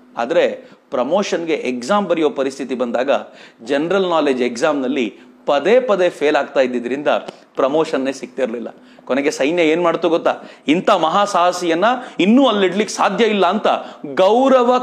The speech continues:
ಕರ್ನಲ್ ಹುದ್ದೆಯನ್ನು ಕೊಟ್ಟು ಗೌರವಿಸಬೇಕಾದಂತ ಪರಿಸ್ಥಿತಿ ಬಂತಲ್ಲ,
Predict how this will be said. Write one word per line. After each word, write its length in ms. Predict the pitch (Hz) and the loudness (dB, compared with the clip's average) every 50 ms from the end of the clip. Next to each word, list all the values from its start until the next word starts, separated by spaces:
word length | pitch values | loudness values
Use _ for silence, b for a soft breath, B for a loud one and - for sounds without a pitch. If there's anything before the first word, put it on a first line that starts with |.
| 247 247 | 0 2
ಕರ್ನಲ್ 440 | 226 220 220 220 233 233 233 208 | 2 2 4 4 2 4 4 2
ಹುದ್ದೆಯನ್ನು 560 | 165 190 208 180 180 254 233 220 214 208 202 196 | 2 2 0 2 4 4 4 4 4 2 0 2
ಕೊಟ್ಟು 440 | - 247 254 254 254 214 160 - B B B B 151 | 2 0 2 4 4 4 4 2 B B B B 0
ಗೌರವಿಸಬೇಕಾದಂತ 920 | 160 202 262 330 330 311 294 233 240 220 247 220 240 226 208 202 190 - 190 | 2 4 4 4 4 2 2 2 0 0 0 2 2 2 0 0 -2 -2 -2
ಪರಿಸ್ಥಿತಿ 520 | - - 175 208 294 285 - 311 277 285 | -2 0 0 2 2 0 0 -2 -2 0
ಬಂತಲ್ಲ, 360 | 226 196 175 143 151 143 170 | 0 0 0 0 0 2 2